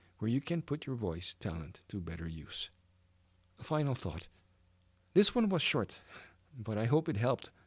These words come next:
shine some light on what is often a misunderstood activity and what it takes to be a successful podcaster. It's difficult breaking away from that lone wolf mentality, believing that you can make it on your own.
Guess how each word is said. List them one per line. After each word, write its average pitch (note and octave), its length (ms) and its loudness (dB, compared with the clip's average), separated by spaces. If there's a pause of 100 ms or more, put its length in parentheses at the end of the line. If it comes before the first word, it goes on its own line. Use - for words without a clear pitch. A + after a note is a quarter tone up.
(120)
shine G2+ 240 0
some G2 220 0
light G2+ 160 2
on F#2 100 0
what F#2 160 0
is F#2+ 140 0
often G2+ 420 0 (460)
a A2+ 120 2
misunderstood A2+ 760 2 (380)
activity F2+ 640 -4 (520)
and C3 140 4
what D#3+ 120 6
it F#3+ 120 4
takes D3+ 220 0
to C3+ 100 -6
be A#2+ 100 0
a A2 80 0
successful - 680 -2
podcaster. - 560 -6 (1500)
It's - 160 -4
difficult - 540 -4 (260)
breaking D#3 320 2
away B2 300 2
from A2 260 -2
that G#2 240 -2 (400)
lone A#2 320 0
wolf F2+ 320 -2
mentality, F#2+ 600 -6 (180)
believing A#2 400 4
that G#2+ 180 -2
you G#2 60 -6
can G2 160 0
make G2 240 -2
it F#2 60 -2
on F2+ 120 0
your F2 160 -2
own. D#2 200 -6